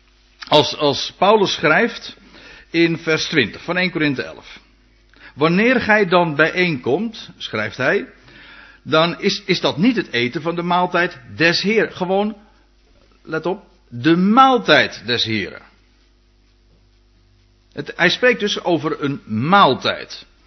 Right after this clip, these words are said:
Maar hij zegt, "Het is niet het maaltijd des Heren." "Want," schrijft hij, "bij het eten neemt ieder vooraf zijn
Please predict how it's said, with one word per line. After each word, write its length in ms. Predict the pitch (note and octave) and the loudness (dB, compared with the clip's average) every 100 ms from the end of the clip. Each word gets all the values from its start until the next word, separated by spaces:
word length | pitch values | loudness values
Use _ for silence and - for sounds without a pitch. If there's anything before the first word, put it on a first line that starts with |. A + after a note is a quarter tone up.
| - - - | -20 -20 -6
Maar 180 | C3+ D#3 | 2 4
hij 120 | F#3+ | 4
zegt, 240 | E3+ E3 | 2 -2
"Het 120 | F#3+ E3+ | -4 -6
is 120 | B2+ | -2
niet 180 | B2+ E3 | -2 -2
het 120 | G3+ | 0
maaltijd 580 | A3 A3 G#3+ G3+ G3 - - | 2 2 4 2 0 -6 -10
des 340 | C#3+ G3 E3+ | 0 0 2
Heren." 520 | F3+ G#3 D#3 G#2+ D#2+ - _ _ _ _ _ - - - - | 2 4 4 2 -4 -18 _ _ _ _ _ -20 -20 -20 -10
"Want," 400 | E2+ - C3+ G3+ | 2 4 4 2
schrijft 560 | - - - A2 G2 - | -2 -8 -4 -2 -2 -4
hij, 260 | C3+ F#3+ - - - | -6 -6 -10 -20 -16
"bij 360 | G2+ D3 E3+ | 0 4 6
het 160 | C#3+ D3 | 4 0
eten 400 | A2+ A2+ A#2+ F3 | -2 -4 -2 0
neemt 260 | B2+ D3+ D3+ | 0 0 -4
ieder 280 | C3+ D#3 | -6 -6
vooraf 440 | - D3 A#2 C3+ - | -6 -6 -4 -6 -8
zijn 340 | D#3 G#3+ A#3 | 2 4 4